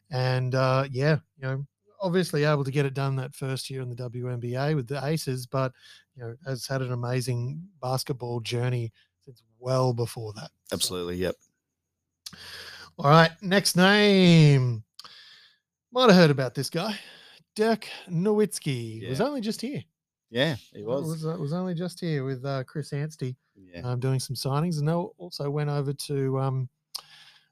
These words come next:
Speaker 1: uh, New Zealand as
Speaker 2: Yeah.
Speaker 1: well. From what I heard, uh, he wanted to come out and see the tennis, and Chris was like, "Have I got an opportunity for you, young man?"
Speaker 2: Yeah, yeah.
Speaker 1: And, uh, yeah, look,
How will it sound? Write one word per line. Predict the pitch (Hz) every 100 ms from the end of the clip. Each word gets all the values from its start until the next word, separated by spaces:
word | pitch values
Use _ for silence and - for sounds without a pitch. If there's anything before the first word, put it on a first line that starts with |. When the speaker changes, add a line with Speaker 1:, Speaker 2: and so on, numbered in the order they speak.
| _
Speaker 1:
uh, | 143 147 147 147 147 147
New | 151 147
Zealand | 175 175 113 - -
as | 104
Speaker 2:
Yeah. | 175
Speaker 1:
well. | 156
From | 120 151 147 147
what | 175
I | 202 196
heard, | 160 180 165 175 233 -
uh, | - 151 151 151 156
he | 147 143
wanted | 147 175
to | 170
come | 160 160
out | 160
and | 151
see | 156
the | 131
tennis, | 131 160 151 185 - 135
and | 123
Chris | 147 -
was | 123
like, | 131 123
"Have | 123
I | 127 170 180 180
got | 160 147
an | 123 117 -
opportunity | 175 160 - 185 196 190
for | -
you, | 135 202
young | 240 175 147
man?" | 147 139 117
Speaker 2:
Yeah, | 110 101 98 - - - -
yeah. | 98 131 135
Speaker 1:
And, | 139 139
uh, | 139 139 135 127 _ -
yeah, | 143 131
look, | 147 156